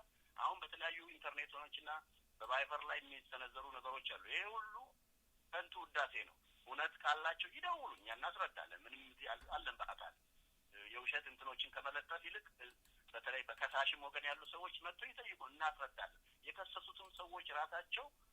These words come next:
መጥተው ቢጠይቁ እናስረዳቸዋለን። ክሊር በሆነ መንገድ፣ ምክንያቱም መነሻችንም መድረሻም አሉ። ይሄ ቀላል አይደለም። በቤተ ክርስቲያኒቷ ውስጥ በስድስት ዓመት ሙሉ በተለይ በእኛ በተቆርቋሪዎች ደግሞ በሶስት ዓመት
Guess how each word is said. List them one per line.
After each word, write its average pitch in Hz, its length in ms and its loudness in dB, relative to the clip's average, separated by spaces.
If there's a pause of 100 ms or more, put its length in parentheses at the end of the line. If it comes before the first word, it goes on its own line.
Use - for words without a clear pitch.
(160)
መጥተው 156 260 -6
ቢጠይቁ 185 420 -4
እናስረዳቸዋለን። 156 1000 0 (240)
ክሊር 196 280 2
በሆነ 139 300 0
መንገድ፣ 104 360 -10 (280)
ምክንያቱም 143 460 4 (100)
መነሻችንም 165 800 4 (360)
መድረሻም 143 480 4
አሉ። 110 160 -2
ይሄ 131 120 -6 (440)
ቀላል 147 240 -2
አይደለም። 127 320 4
በቤተ 135 260 0
ክርስቲያኒቷ 151 580 0
ውስጥ 180 220 0
በስድስት - 1040 -10
ዓመት 151 280 4
ሙሉ 120 200 -12 (420)
በተለይ - 280 -4
በእኛ 131 220 0
በተቆርቋሪዎች 139 600 0
ደግሞ 147 220 -8
በሶስት 151 440 -4
ዓመት - 240 0